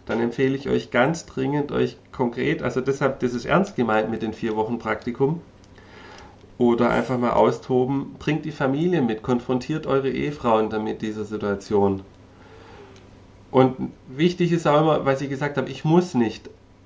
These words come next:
aber die aktuelle Situation, wie viel Wertschätzung die Gesellschaft,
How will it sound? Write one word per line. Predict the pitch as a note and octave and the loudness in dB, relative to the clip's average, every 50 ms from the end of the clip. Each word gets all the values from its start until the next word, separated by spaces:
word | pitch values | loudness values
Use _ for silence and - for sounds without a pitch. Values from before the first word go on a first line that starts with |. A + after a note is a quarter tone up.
| - - - - - | -20 -20 -20 -10 -2
aber | B2+ B2+ B2 B2+ B2+ - - - - - - - - - _ - | 0 2 2 2 0 0 -2 -8 -16 -20 -20 -20 -20 -18 _ -6
die | B2+ C3 - | -4 0 2
aktuelle | D3 D#3 - - - D#3 C#3 C#3 C3 B2+ | 2 2 2 0 0 0 2 2 2 0
Situation, | - C#3 B2 B2 A#2 A2 - - E3 D#3+ F3+ G3+ G#3 F#3+ D3+ B2+ A#2+ | -2 -2 0 0 0 0 0 0 2 4 6 6 6 6 2 0 -2
wie | C3+ C3+ | -4 -4
viel | C3+ - C#3 C3 B2+ A#2+ A#2 A#2+ - - - - - _ - - - - - - - - - - - - - - - - - - | -4 -4 0 2 2 2 2 0 -2 -6 -14 -20 -20 _ -20 -20 -20 -20 -20 -20 -20 -20 -20 -20 -20 -20 -20 -20 -20 -20 -20 -10
Wertschätzung | A#2 B2+ D3+ F3 F#3+ - - F3+ E3+ - - - C#3 C3 A#2+ | -2 2 2 2 2 2 2 2 2 2 0 0 0 2 2
die | A#2+ A2+ | 0 -4
Gesellschaft, | A#2+ A#2+ - D3 D#3 F3+ G#3 - - E3 E3+ F#3 F3+ - - - | -4 -4 -2 2 4 4 4 4 2 2 0 0 0 -2 -10 -16